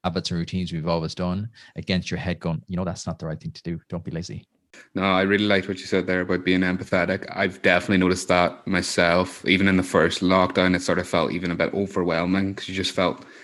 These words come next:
Speaker 2: felt so bad for other people, but over time that's even, it sort of transformed into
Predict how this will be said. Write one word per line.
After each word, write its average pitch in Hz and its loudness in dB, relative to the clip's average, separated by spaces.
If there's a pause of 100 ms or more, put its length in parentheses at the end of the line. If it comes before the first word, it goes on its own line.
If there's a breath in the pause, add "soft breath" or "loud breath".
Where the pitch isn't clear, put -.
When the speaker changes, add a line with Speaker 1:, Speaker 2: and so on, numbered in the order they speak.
(340 loud breath)
Speaker 2:
felt 101 2
so 110 6
bad 90 2
for - -2
other 104 2
people, 98 0
but 90 2
over 95 2
time 92 0
that's 90 -4
even, 92 0
it - -6
sort 90 0
of 87 -2
transformed 92 0
into 92 0